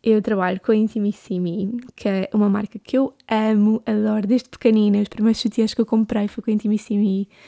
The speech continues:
Tipo, as primeiras cuequinhas sem costura para eu andar no balé, era tudo na Intimissimi. Então, esta marca é uma marca pela qual eu tenho um grande carinho,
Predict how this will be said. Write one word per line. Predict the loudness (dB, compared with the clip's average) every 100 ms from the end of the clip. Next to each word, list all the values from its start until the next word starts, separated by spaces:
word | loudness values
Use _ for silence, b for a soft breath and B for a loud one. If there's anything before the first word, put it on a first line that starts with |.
| B B B B B -8
Tipo, | -8 -4 0 0 0
as | -2
primeiras | 0 2 0
cuequinhas | 0 -2 -2 0 0 2
sem | 0
costura | -2 -4 -2 -2
para | -4 -4
eu | -4
andar | -2 -2 0
no | -2
balé, | -2 -4 -6 -4
era | -2 -2
tudo | -2 -2 0
na | 0
Intimissimi. | 0 -2 -2 -6 -6 -8
Então, | -6 -6 -6 _ -8
esta | -4 -2
marca | -2 -2 -6 -10 b b b b b b
é | -2
uma | 0
marca | 0 -4
pela | -2 -2 0
qual | -2
eu | -2
tenho | -2 -2
um | -2
grande | 2 2 2
carinho, | 0 0 2 2 0 -2